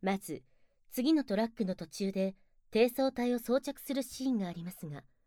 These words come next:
この作品はエッチな音声作品なので、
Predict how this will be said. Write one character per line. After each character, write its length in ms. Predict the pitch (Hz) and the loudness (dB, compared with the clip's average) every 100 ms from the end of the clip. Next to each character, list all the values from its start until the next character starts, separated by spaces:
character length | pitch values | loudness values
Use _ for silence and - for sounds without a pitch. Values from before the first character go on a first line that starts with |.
| _ _ _ _ _ _ _ - | _ _ _ _ _ _ _ 0
こ 120 | 196 | 2
の 100 | 220 | 2
作 280 | 226 226 214 | 0 -6 -2
品 200 | 220 208 | 0 2
は 120 | 208 | 2
エ 100 | 233 | 0
ッ 40 | 254 | 0
チ 140 | 233 | -2
な 160 | 175 180 | 0 0
音 100 | 220 | -2
声 240 | - 262 | -4 -6
作 260 | 262 269 226 | -4 -6 -2
品 200 | 208 190 | -2 -2
な 80 | |
の 100 | 175 | -4
で、 240 | 170 160 | -4 -6